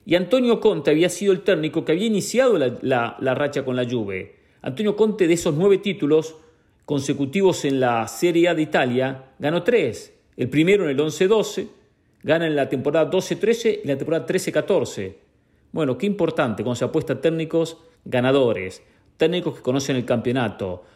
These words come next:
técnicos que ya han, han demostrado, que muchas veces lo hicimos acá, eh, eh, tener su capacidad y que se le dio paciencia. Él llega en la dieci-, en la temporada diecinueve, si mal no recuerdo,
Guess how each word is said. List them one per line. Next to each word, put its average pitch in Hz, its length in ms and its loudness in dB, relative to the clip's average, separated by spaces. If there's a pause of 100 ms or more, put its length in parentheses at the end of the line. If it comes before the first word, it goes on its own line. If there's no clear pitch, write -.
(160)
técnicos 170 460 0
que 127 160 -2
ya 147 300 2
han, 151 200 2 (160)
han 156 180 0
demostrado, 131 920 -2 (140)
que 135 100 -6
muchas 180 180 0
veces 180 140 -2
lo 147 60 0
hicimos 135 280 -2
acá, 123 480 -2 (320)
eh, - 340 -2
eh, 123 100 -2
tener 135 220 0
su 139 160 -4
capacidad 123 960 -2 (580)
y 165 180 -4
que 175 180 2
se 170 160 -2
le 160 100 0
dio 233 220 2
paciencia. 185 540 -2
Él 139 60 -4
llega 190 180 -2
en 180 40 0
la 160 80 0
dieci-, 139 280 -2
en 107 80 -6
la 135 100 0
temporada 170 260 0
diecinueve, 165 420 2
si - 140 -4
mal 143 140 -2
no 135 40 0
recuerdo, 139 760 0